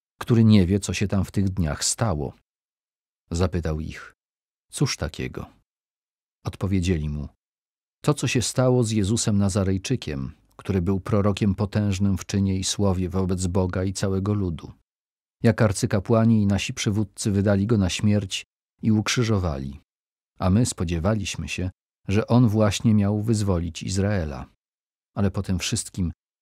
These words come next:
dziś już trzeci dzień, jak to się stało. Nadto jeszcze niektóre z naszych kobiet przeraziły nas. Były rano u grobu, a nie znalazłszy jego ciała, wróciły i opowiedziały, że miały widzenie aniołów,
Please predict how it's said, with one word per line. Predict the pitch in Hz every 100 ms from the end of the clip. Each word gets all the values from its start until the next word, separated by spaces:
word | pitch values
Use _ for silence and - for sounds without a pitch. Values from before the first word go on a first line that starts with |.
| -
dziś | 120 -
już | 120
trzeci | - - 113 113
dzień, | 101 113 82
jak | 78
to | - 80
się | 85
stało. | - 73 65 69 - _ _ _ _ _
Nadto | 87 92 - - 104 - _ _
jeszcze | 110 104 123
niektóre | 107 - 131 120
z |
naszych | 117 104 104
kobiet | - 117 117 -
przeraziły | - 107 92 92 120 82
nas. | 73 67 - - _ _ _
Były | 92 113 107
rano | 101 107 98
u | 95
grobu, | 95 123 104 82 - _ _ _ _
a | - 110 107
nie | 110 110
znalazłszy | 120 107 123 123 110 -
jego | 107 95 95
ciała, | - 110 80 80 - _ _
wróciły | 90 101 107 - 131 127
i | 107
opowiedziały, | 98 104 90 87 92 92 101 110 _ _ _ _
że | - 110
miały | 110 113 107
widzenie | 101 101 110 107
aniołów, | 101 98 110 76 67 - -